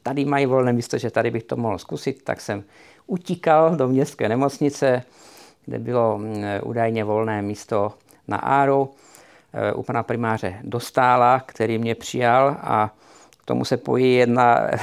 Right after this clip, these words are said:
<laughs> velmi veselá historka, protože se ukázalo, že pan primář, bývalý primář Dostál,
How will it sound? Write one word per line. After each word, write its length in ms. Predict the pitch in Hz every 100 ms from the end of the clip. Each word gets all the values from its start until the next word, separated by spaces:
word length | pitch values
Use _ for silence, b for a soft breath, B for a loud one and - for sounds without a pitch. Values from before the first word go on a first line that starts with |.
| -
<laughs> 380 | - - 131 156
velmi 240 | 143 143
veselá 400 | 123 139 - 156
historka, 600 | 143 127 127 123 135 131 B B B B B B -
protože 580 | 127 - 131 120 135 123
se 180 | - 123
ukázalo, 640 | 110 131 127 127 131 127
že 200 | 123 123 - -
pan 220 | 123 117 - _ 330 - _ _ _ _ _
primář, 420 | - 120 127 120
bývalý 540 | 110 107 117 127 131 120
primář 400 | 127 123 123 120
Dostál, 560 | 127 - - 127 127